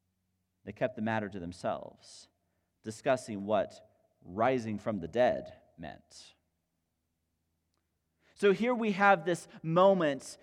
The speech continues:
that is more than meets the eye.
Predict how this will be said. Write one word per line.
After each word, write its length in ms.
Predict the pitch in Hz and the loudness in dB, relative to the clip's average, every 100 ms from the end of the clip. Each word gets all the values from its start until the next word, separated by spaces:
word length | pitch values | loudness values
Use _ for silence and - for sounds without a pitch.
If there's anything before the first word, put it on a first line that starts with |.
| - 147 | -16 0
that 640 | 139 170 156 - - - | 6 8 8 2 -16 2
is 300 | 175 185 143 - | 6 6 4 -6
more 440 | 160 175 202 208 | 0 6 8 8
than 180 | 170 165 | 4 0
meets 260 | 165 170 - | -2 -4 -6
the 200 | 147 120 | -4 -2
eye. 300 | 101 - | -2 -6